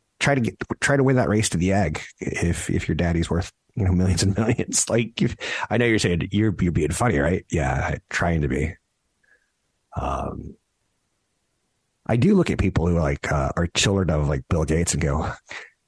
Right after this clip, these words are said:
"She hit the lottery." Not necessarily by the money she's gonna be given, but by the opportunities she was given. A lot of people don't have those. I've got a friend, when it comes to entrepreneurship, he's a little bit lazy. He likes to sleep in till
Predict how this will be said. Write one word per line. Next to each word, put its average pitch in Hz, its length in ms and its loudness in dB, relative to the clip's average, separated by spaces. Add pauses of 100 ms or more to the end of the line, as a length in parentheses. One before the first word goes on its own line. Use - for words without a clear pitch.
"She 151 480 4
hit 131 340 2
the 127 140 2
lottery." 92 560 2 (1600)
Not 165 220 0
necessarily - 340 0
by 101 160 0
the 85 120 -2
money 90 380 2
she's 131 180 0
gonna 135 100 2
be 135 100 4
given, 143 320 4
but 123 140 -4
by - 120 0
the - 160 -2 (100)
opportunities 85 1080 0 (120)
she - 140 -2
was 71 120 0
given. 64 420 -4 (1700)
A - 40 0
lot 98 180 0
of 104 80 0
people 98 200 2
don't 90 160 2
have 82 320 0
those. 52 480 -2 (1800)
I've 98 120 0
got 90 120 0
a 80 40 0
friend, 90 300 0
when 76 120 -2
it 69 60 -6
comes 82 220 -2
to - 80 -2
entrepreneurship, 82 840 -2
he's 90 180 -4
a 82 40 0
little 98 300 2
bit 107 160 2
lazy. 87 400 2
He 73 80 2
likes 73 180 -2
to - 80 -4
sleep - 300 0
in 85 200 2
till - 440 -2